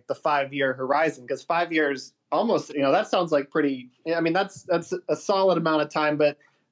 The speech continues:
for this com-, transition to take place, I think a lot of people would be like, "Five years, that's so soon." But then, and, and even myself, I feel like, well, maybe it could be seven years, maybe it could be six years, but you gotta look at the data. I mean, another, another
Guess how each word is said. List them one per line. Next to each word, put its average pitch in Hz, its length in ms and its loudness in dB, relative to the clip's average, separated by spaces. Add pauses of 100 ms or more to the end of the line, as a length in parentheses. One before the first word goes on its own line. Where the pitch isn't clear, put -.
for 165 280 2
this 165 240 0
com-, 151 240 -4 (360)
transition 170 560 0
to 147 80 -2
take 143 260 -2
place, 156 220 2
I 147 80 4
think 151 160 0
a 143 40 4
lot 151 160 2
of 170 80 0
people 151 200 0
would 131 40 -4
be 139 100 2
like, 123 180 0
"Five 202 280 0
years, 139 200 2
that's 180 220 0
so 156 140 2
soon." 160 540 0 (320)
But 170 180 -2
then, 214 480 0
and, 202 200 0
and 226 160 -2
even 269 160 0
myself, 165 560 0
I 143 80 0
feel 156 140 2
like, 151 180 0
well, 202 360 2 (280)
maybe 180 260 2
it 170 100 0
could 175 220 0
be 170 100 0
seven 160 400 0
years, 151 360 2
maybe 151 180 0
it 147 80 -4
could 156 180 0
be 143 80 -8
six 147 360 -2
years, 139 160 2 (260)
but 180 200 0
you 190 80 -2
gotta 202 200 2
look 180 180 2
at 156 120 -2
the 143 40 -6
data. 156 380 2
I 143 60 2
mean, 147 140 4
another, 175 380 2 (120)
another 170 520 0